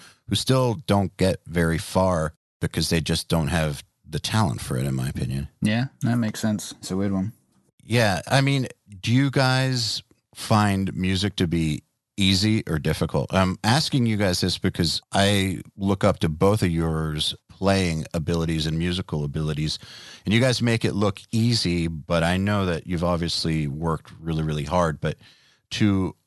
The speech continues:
Speaker 1: an outsider, you don't make it look hard. And I'm just curious, do you guys consider this something that came naturally to you, or did you have to fight it?
Speaker 2: Well, here's an example. As, as a song I wrote about a year ago,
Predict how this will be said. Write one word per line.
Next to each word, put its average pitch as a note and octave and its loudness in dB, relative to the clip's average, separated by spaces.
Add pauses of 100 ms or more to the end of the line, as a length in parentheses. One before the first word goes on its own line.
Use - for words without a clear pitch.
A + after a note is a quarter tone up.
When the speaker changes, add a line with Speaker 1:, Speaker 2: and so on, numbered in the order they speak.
Speaker 1:
an F2+ 0
outsider, F2 0 (260)
you F#2+ -2
don't G2+ 2
make F#2+ 0
it - -4
look F#2+ 0
hard. C#2+ 0
And F#2+ 2
I'm F#2 0
just F2 -2
curious, F2+ 0 (460)
do G#2 4
you G#2+ 6
guys A2+ 4
consider G2 2
this F2+ 2
something F2+ 0
that D#2 0 (420)
came F2 0
naturally G#2 0 (520)
to A2 0
you, A2 4
or E2+ 0
did E2 -2
you E2+ 0
have E2+ 4
to - -2
fight - 0
it? C#2+ -4 (260)
Speaker 2:
Well, C3+ 2 (300)
here's C#3+ 4
an D3 4
example. G#2+ 0
As, A2 -2 (240)
as B2 2
a A2+ 4
song C#3+ 4
I B2+ 4
wrote A2 2
about G#2+ 2
a F#2+ 2
year A2+ 2
ago, F2+ 0